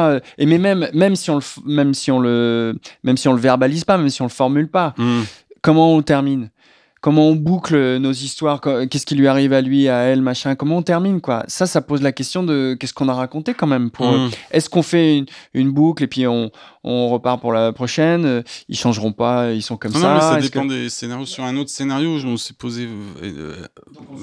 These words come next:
Speaker 2: bizarrement, là, parce que, euh, All Inclusive, il y avait une phase où j'ai travaillé, euh, surtout avec Fabien Autonité seul, et après il a repris le scénar avec, euh, Dubosc, parce qu'il forme un duo. Mais à un moment avec Fabien, c'était, euh,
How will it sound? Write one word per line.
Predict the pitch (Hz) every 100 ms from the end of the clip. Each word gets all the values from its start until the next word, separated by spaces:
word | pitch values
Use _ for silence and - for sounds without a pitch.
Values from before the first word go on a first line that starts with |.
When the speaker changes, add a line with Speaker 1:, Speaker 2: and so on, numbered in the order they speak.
| 98
Speaker 2:
bizarrement, | 110 117 120 127 131
là, | 135 110
parce | - -
que, |
euh, | 95 78 76
All | 117
Inclusive, | 110 110 117 120 117 101
il |
y | 98
avait | 98
une | 95 101
phase | - 117 113
où | 104
j'ai | 95
travaillé, | - 104 101 101 104
euh, | 101 95 95
surtout | - - -
avec | 98 -
Fabien | 92 95 101
Autonité | 92 98 95 -
seul, | - - 110 107
et |
après | 90 - 104
il | 98
a |
repris | 92 92 - 101 95 92 92
le | -
scénar | - 95 90 98 95
avec, | 87 90 -
euh, | 90
Dubosc, | 87 95 98 - -
parce | -
qu'il | - 80
forme | 85 - 98
un | 98
duo. | 92 107 147 - - - _ -
Mais | -
à |
un | 98
moment | 104 110
avec | 107 92
Fabien, | - 98 113 123
c'était, | - 101 95
euh, | 92 90